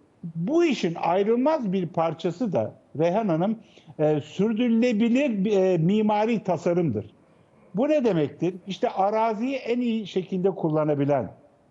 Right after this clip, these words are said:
geri dönüşebilen malzemelerin kullanımından tutun, işte fosil yakıtların az kullanımına varıncaya kadar, gün ışığından daha fazla, e, faydalanmaya varıncaya kadar,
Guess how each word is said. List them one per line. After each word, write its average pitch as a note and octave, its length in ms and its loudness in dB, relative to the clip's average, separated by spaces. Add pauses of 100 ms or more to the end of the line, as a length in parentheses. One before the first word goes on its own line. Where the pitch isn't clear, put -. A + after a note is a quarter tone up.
(160)
geri A3 340 0
dönüşebilen A3 760 0
malzemelerin F#3+ 920 0
kullanımından F3 960 0
tutun, F#3+ 420 -2 (300)
işte G3 200 0
fosil A#3 440 -2
yakıtların G3+ 640 0
az G3 280 -2
kullanımına E3+ 600 0
varıncaya D3 480 0
kadar, A2+ 360 0 (440)
gün B3 180 0
ışığından G#3 600 0
daha F#3 220 2
fazla, E3+ 460 0
e, D3+ 340 0
faydalanmaya D#3+ 800 0
varıncaya D3 480 0
kadar, A#2 340 -2